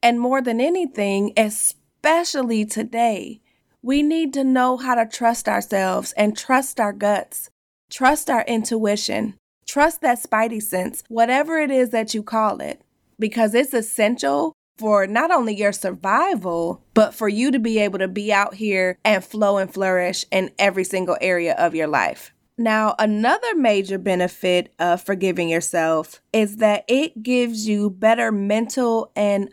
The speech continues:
emotional health, right? Because you don't have all those things floating around. You are dealing with the guilt. You're dealing with the shame. You're able to look forward instead of staying stuck in the past and looking in your rearview mirror.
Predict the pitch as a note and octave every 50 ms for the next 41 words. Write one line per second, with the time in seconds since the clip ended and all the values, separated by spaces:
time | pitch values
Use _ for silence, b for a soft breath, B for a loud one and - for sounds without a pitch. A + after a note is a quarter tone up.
0 | _ - F#3+ G3 F#3+ F#3 F3+ F3+ F#3 F#3 F#3+ G3+ A3 G#3 - - G3+ F3+ F3+ F3
1 | E3 E3 F3 E3 D#3 - - - _ _ _ _ _ _ _ _ - G#3 G3+ G#3
2 | A3 A3 A3 - _ _ _ _ - A3 G#3+ B3+ A3 A3+ A3 A#3 B3+ C4+ C4 C4+
3 | D4 C#4 B3 A#3+ A3 A3 A3 A3+ A#3+ B3 A#3+ B3+ B3+ B3+ B3+ - - - C4 C4+
4 | C4+ C4 B3+ B3 - - G3+ F#3+ F3+ - - F#3+ F#3 F#3+ F#3 F#3 F3+ F3+ F3+ F3+
5 | F3+ F#3 - - _ - - G3+ G3+ G#3+ - - G3 F#3+ F#3 F#3+ F3 G3+ G#3 A#3
6 | C4 C4+ C4 C4+ C#4 C4+ - D4 A#3+ G#3+ A3 F#3 F3+ F#3 - _ _ _ _ _
7 | - G#3 G3 G3 F#3+ F3 G3 G3+ A3 A#3+ B3+ B3+ C4 C4+ C4+ D#4 D4+ - - A3+
8 | G3 F#3 F3+ F3+ F3+ F3+ F#3+ G3+ G3 - _ _ _ _ _ _ _ - - G#3+
9 | - - G#3 G#3+ G#3+ G#3 G#3+ G#3+ G#3 - A3 G#3 G#3+ A#3 C4 C4 - - - -
10 | B3 B3 A#3+ B3 B3+ A#3+ G#3+ G#3 G3 F#3+ F#3+ F#3+ - - - F#3+ G3 - - G3+
11 | F#3+ F#3 D#3+ - - - G#3 G#3 G#3+ G#3 G3 G3 - - - G#3+ G#3+ G#3+ B3+ B3
12 | B3+ B3 B3 B3 G#3+ G#3 G3+ G3+ G3 G#3+ - F#3 E3+ F3+ G3 G3+ G3 A3 G#3+ G#3+
13 | G#3+ A3 G#3+ G#3+ G#3+ A3 A3 A3 A3 A3+ A#3+ B3 B3+ B3+ G#3 E3+ E3 E3+ E3 D#3+
14 | E3 - _